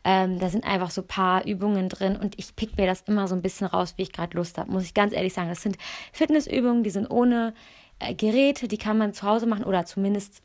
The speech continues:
keine, ein paar Gewichte oder sowas. Aber es sind so ein paar Übungen, davon mache ich,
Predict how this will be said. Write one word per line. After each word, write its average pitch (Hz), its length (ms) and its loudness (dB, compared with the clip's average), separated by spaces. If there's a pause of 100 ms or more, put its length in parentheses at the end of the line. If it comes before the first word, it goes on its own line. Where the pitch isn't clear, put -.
(140)
keine, 175 460 -4 (200)
ein 160 100 -12 (140)
paar 190 200 0
Gewichte 180 440 0
oder - 160 -4
sowas. - 300 -10
Aber 190 240 0 (380)
es - 80 -16
sind 214 60 0
so 214 40 0
ein 208 40 -2
paar - 260 0
Übungen, 269 460 2
davon 208 280 -2
mache 196 160 -2
ich, - 140 -12